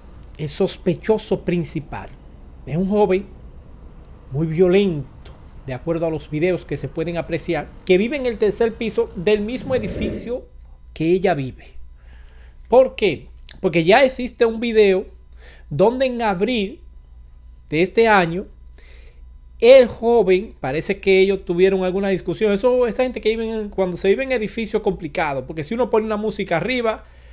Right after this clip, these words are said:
le molesta al de abajo. Si alguien, el de abajo, el de a-, el de arriba, po-,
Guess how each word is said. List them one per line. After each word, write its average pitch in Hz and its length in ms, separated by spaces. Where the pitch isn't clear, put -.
le 170 120
molesta 214 380
al 202 80
de 165 80
abajo. 143 400
Si 196 240
alguien, 226 680
el 196 160
de 196 120
abajo, 240 320
el 190 120
de 196 100
a-, 202 220
el 185 140
de 190 80
arriba, 226 420
po-, 226 220